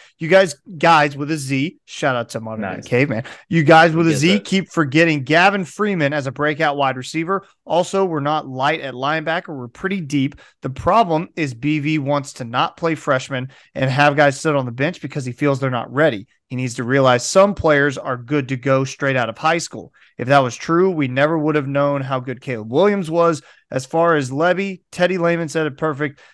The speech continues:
Speaker 1: He thinks Saban only wants to go after Lebby because he doesn't want a high-powered Oklahoma offense coming to the S E C next season.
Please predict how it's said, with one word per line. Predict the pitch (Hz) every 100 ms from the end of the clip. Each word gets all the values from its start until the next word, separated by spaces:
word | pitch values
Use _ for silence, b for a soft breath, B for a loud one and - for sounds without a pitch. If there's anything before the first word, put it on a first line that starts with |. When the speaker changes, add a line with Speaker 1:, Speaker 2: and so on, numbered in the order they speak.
| _ _
Speaker 1:
He | 135
thinks | 170 147
Saban | - 165 165 165 165
only | 156 160
wants | 156 156 147
to | 139
go | 143
after | 135 131 127
Lebby | 143 139 135
because | 131 127
he | 120
doesn't | 120 143 139
want | 127 135 135
a | 131
high-powered | 113 139 131 147 131 123 b b _
Oklahoma | - 139 139 135
offense | 143 139 139 127
coming | - 151 139
to |
the | 131
S | 127 131
E | 127
C | - 131
next | 127 -
season. | 139 123 131